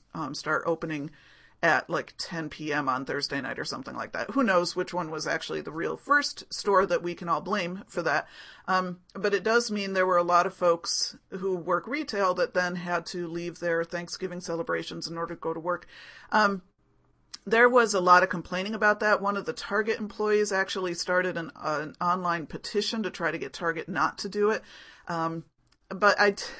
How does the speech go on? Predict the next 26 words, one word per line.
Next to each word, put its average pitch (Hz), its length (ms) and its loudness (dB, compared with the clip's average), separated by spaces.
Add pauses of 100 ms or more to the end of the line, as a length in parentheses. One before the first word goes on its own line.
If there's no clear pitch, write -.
(100)
you 240 100 2
know, 220 140 2
I 233 140 8
have 254 260 0
mixed 202 260 -6
feelings 220 340 -8
about 202 260 0
that. 202 180 0
Yes, 196 300 2
I 196 100 2
didn't 185 260 -8
like 160 180 -2
the 190 80 -6
fact 185 260 -2
that - 100 -6
my 175 100 -2
son 180 260 -4
had 180 200 -4
to 214 80 -4
leave 185 280 -4
in 180 120 -8
order 165 200 -4
to 240 80 -10
go 170 140 2
to 165 80 -2
work. 196 340 0